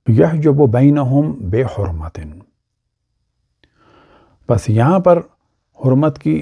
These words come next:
ضرورت نہیں ہے، اور کہتے ہیں قد روا ان امراۃ قالت لعائشہ یا اماں فقالت لست لکی بام انما انا ام رجالکم، کہ جب خاتون نے انہیں کہا یا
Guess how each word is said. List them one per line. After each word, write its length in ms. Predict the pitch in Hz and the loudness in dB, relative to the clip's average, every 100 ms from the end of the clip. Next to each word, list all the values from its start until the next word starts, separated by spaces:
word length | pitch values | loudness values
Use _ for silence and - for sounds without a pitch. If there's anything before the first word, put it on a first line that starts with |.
| - | -4
ضرورت 480 | 117 113 113 127 117 | -2 0 2 0 0
نہیں 280 | 104 139 175 | 0 2 2
ہے، 120 | 143 - | 0 -2
اور 160 | 123 113 | -6 -2
کہتے 320 | 117 110 156 | -4 -2 -4
ہیں 80 | 139 | 0
قد 200 | 147 156 - _ _ - | 2 0 -4 _ _ -8
روا 300 | 101 113 135 143 | -2 2 2 2
ان 220 | 127 127 | 2 2
امراۃ 540 | 135 117 113 110 110 117 113 | 0 -2 -2 0 -2 -4 -6
قالت 360 | - 110 104 104 | -4 -2 -2 -2
لعائشہ 680 | 104 104 104 110 - 185 175 | -4 -4 -4 -4 -4 -2 0
یا 200 | 123 170 123 | 2 2 2
اماں 340 | 120 123 120 - _ - _ - | 0 0 -2 -6 _ -20 _ -8
فقالت 540 | 104 117 113 143 143 | -2 0 2 0 -2
لست 380 | 98 151 - 139 131 143 139 101 98 104 | -2 -2 0 0 2 0 -4 -4 -4 -4
لکی 380 | 117 156 143 139 143 | -2 -2 0 -2 -2
بام 480 | 101 120 - 160 127 127 - | -4 -4 0 0 0 0 -2
انما 460 | 147 147 113 101 123 - | 0 2 0 -2 -4 -4
انا 300 | 110 107 143 - _ _ _ _ _ _ _ _ _ _ - | -4 -4 -4 -10 _ _ _ _ _ _ _ _ _ _ 0
ام 260 | 160 160 170 147 107 | 2 4 2 0 0
رجالکم، 680 | 107 123 95 82 - 82 87 - - | 0 0 0 -2 -8 -12 -14 -18 -8
کہ 100 | - | -2
جب 220 | 139 156 135 | 2 2 2
خاتون 440 | 127 123 208 208 | 0 0 0 0
نے 120 | 156 | 0
انہیں 240 | 143 147 143 | 0 0 0
کہا 380 | 123 117 139 131 | -2 0 -2 -2
یا 220 | 107 | 0